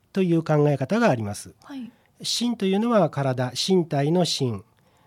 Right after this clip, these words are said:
Speaker 1: 土というのは土地の土ですね。
Speaker 2: うん。
Speaker 1: 体と土地。不二というのは、えー、不というのは、あの、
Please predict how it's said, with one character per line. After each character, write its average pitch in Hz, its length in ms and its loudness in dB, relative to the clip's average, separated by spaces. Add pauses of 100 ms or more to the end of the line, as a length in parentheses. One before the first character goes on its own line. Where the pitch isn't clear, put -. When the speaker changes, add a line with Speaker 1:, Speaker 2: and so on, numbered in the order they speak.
(100)
Speaker 1:
土 202 160 -2
と 214 140 -2
い 175 100 2
う 170 40 0
の 214 120 2
は 151 320 2 (160)
土 165 120 -2
地 165 220 -4
の 160 360 2 (680)
土 151 220 2
で 131 80 -6
す - 120 -8
ね。 190 180 -4 (140)
Speaker 2:
う 247 40 -10
ん。 240 260 -12
Speaker 1:
体 180 400 -2
と 226 180 -2
土 147 160 -4
地。 104 340 -10 (600)
不 - 160 0
二 220 180 2
と - 120 -4
い 175 140 2
う 170 60 2
の 165 140 2
は、 214 320 2 (420)
え 117 340 -10
ー、 - 80 -20
不 240 180 -4
と 226 100 -4
い 175 100 2
う 180 40 2
の 208 100 2
は、 156 300 2 (280)
あ 135 100 -10
の、 120 300 -12